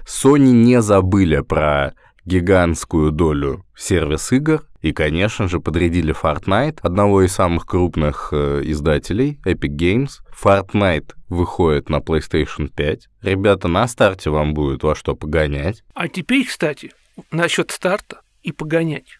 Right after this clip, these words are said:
Speaker 2: Sony представила P S Plus Collection. Что это такое, расскажи.
Speaker 1: P S Plus Collection — это ответ Game Pass'у. Купив PlayStation пять и оформив подписку P S Plus,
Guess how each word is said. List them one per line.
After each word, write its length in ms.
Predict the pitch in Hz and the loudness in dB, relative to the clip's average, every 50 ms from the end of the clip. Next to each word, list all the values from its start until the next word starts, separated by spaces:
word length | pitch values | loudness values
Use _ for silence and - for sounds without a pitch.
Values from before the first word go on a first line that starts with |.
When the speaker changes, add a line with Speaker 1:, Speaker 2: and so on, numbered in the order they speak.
| _ _ | _ _
Speaker 2:
Sony 380 | - - - 175 175 214 240 190 | -14 -8 -2 0 2 2 2 0
представила 640 | - 180 - - - 165 147 127 120 110 - _ _ - | -2 -6 -6 -4 -4 -4 -4 -4 -6 -12 -16 _ _ -4
P 200 | 165 160 170 220 | -2 0 0 0
S 120 | - - - | -2 -4 -8
Plus 220 | 165 160 180 - - - | -6 -6 -6 -6 -4 -2
Collection. 520 | 202 190 202 190 165 - - - - - _ _ _ | -2 0 0 0 -2 -4 -6 -12 -12 -12 _ _ _
Что 280 | - - - - 185 170 | -14 -12 -4 0 0 0
это 100 | 185 - | 0 0
такое, 300 | - 180 - 247 226 185 | -4 -4 -2 0 -2 -2
расскажи. 340 | - - - 185 151 226 - _ - | -2 -4 -6 -8 -8 -8 -12 _ -2
Speaker 1:
P 160 | - 110 135 | 2 4 4
S 140 | 139 120 - | 4 2 0
Plus 260 | - 131 123 127 120 - | -2 2 2 2 2 0
Collection — 720 | - - 87 98 143 175 160 - - 147 131 120 110 98 - - | 0 0 2 2 2 2 0 -2 -2 0 0 0 0 -2 -4 -4
это 340 | - 143 147 120 - 107 95 | -2 -2 -2 2 2 0 0
ответ 300 | 87 - 95 104 107 95 | 2 0 0 0 0 0
Game 360 | 90 85 87 82 80 78 - | 2 0 2 2 0 -2 -2
Pass'у. 480 | - 95 85 78 - - - 69 58 - _ _ _ | -2 0 0 0 -2 -4 -12 -12 -14 -16 _ _ _
Купив 400 | - - 117 123 - 214 196 - | -2 -2 0 2 2 0 0 0
PlayStation 720 | - - 117 120 117 - - 139 131 - - - 87 87 82 | 0 2 2 2 2 0 -2 -2 -2 -2 -2 -2 -2 -2 0
пять 360 | - 104 92 82 76 - - | 0 2 0 0 0 -4 -8
и 80 | 73 78 | -4 -2
оформив 600 | 80 85 - - 101 90 78 78 69 69 - - | 0 0 0 0 -2 -2 -2 -2 -6 -8 -8 -6
подписку 540 | - 78 - - - 82 - - - - | -6 -6 -6 -4 -6 -8 -6 -6 -12 -12
P 140 | 65 - 80 | -6 -4 -2
S 180 | 82 90 92 - | -2 -2 -4 -4
Plus, 460 | - 151 170 175 - - - - - | -2 -2 -2 -2 -4 -10 -16 -16 -18